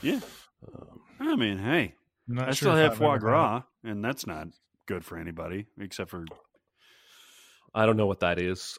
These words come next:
Speaker 2: I mean, I know what, I know foie gras in the sense of, I don't, I don't, I never remember which one's the clam. Is it geoduck that's a long penis clam? I think it is. What is
Speaker 1: Foie
Speaker 2: foie
Speaker 1: gras
Speaker 2: gras?
Speaker 1: is, is fatty duck liver or fatty goose
Speaker 2: You,
Speaker 1: liver,
Speaker 2: like,
Speaker 1: really.
Speaker 2: force feed the duck to make that, right?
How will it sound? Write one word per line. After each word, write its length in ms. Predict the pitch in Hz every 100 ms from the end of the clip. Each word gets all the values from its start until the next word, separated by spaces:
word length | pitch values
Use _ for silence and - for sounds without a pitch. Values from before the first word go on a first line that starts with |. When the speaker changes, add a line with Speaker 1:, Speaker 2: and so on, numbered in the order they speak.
| _
Speaker 2:
I 60 | 120
mean, 120 | 143
I 40 | 139
know 120 | 147
what, 160 | 135 -
I 120 | 139
know 220 | 143 135 120
foie 320 | - 135 120
gras 540 | 107 117 113 104 104
in 120 | 110
the 80 | 104
sense 280 | - 113 98
of, 100 | 95
I 120 | 117 113
don't, 180 | 104 -
I 80 | 131
don't, 160 | 127 -
I 60 |
never 220 | 135 165 139
remember 360 | 123 127 117
which 220 | 113 120
one's 220 | 131 113 -
the 80 |
clam. 440 | 107 - 104 104 101
Is 120 | 95
it 180 | 104 98
geoduck 440 | 135 151 151 147 -
that's 160 | 120
a 60 | 117
long 260 | 117 113
penis 320 | 110 120 123 -
clam? 500 | 131 120 120 120 - - - - _ _ _ _ _ _ _ - -
I 40 |
think 180 | 123 107
it 100 | 98
is. 300 | 98 90 - - - - -
What 160 | 131 165
is 60 |
Speaker 1:
Foie 120 | 202 202
Speaker 2:
foie 40 |
Speaker 1:
gras 300 | 190 170 156
Speaker 2:
gras? 240 | 143 135 120
Speaker 1:
is, 100 | 135
is 240 | 131 113
fatty 440 | - 120 107 101 95
duck 360 | 90 92 90
liver 260 | 92 80 85
or 60 | 107
fatty 300 | 123 101 82
goose 340 | 85 85 -
Speaker 2:
You, 100 | 117
Speaker 1:
liver, 120 | 151
Speaker 2:
like, 200 | - 135 -
Speaker 1:
really. 120 | -
Speaker 2:
force 300 | - 156 -
feed 260 | - 147 131
the 60 |
duck 300 | 117 127 127
to 80 | -
make 280 | 95 87 -
that, 260 | 92 82 58
right? 280 | 101 107